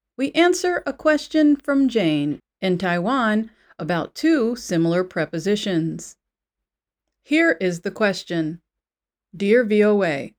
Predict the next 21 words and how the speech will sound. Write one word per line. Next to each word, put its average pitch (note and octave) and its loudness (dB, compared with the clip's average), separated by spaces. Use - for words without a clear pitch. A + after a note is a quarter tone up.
I'm D#4 4
writing G3+ 2
to - -2
ask E4 2
a E4+ -2
question G#3+ -2
about F#3 -4
the G3+ -6
differences F3+ -2
between F3 -6
at B3+ -4
the C#4 0
corner C#4 -2
and B3+ -4
on G3+ 0
the E3+ -2
corner. E3 -2
Thanks B3+ -2
for - 0
your A#3+ 4
help." E3 -2